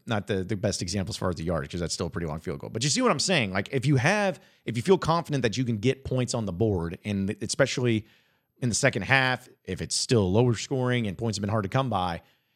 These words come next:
get the points whenever you can. Don't worry about going for it on fourth down unless you absolutely have to. Get your points. Um,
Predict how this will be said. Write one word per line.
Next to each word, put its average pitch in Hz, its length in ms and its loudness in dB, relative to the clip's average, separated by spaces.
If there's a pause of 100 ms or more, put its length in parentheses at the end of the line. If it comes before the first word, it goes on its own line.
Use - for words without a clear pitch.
(360)
get 135 380 4 (140)
the 123 120 -4
points 120 480 0
whenever 104 680 0
you 95 160 -2
can. 85 440 -4 (360)
Don't 104 180 -2
worry 127 200 4
about 131 200 6
going 131 220 2
for 131 160 0
it - 20 2
on 120 80 0
fourth 127 240 2
down 117 180 0
unless 104 220 -2
you 98 80 -2
absolutely 101 420 0
have 113 240 2
to. 117 220 -2 (400)
Get 113 400 2 (180)
your 92 460 0 (160)
points. - 480 2 (480)
Um, 95 480 2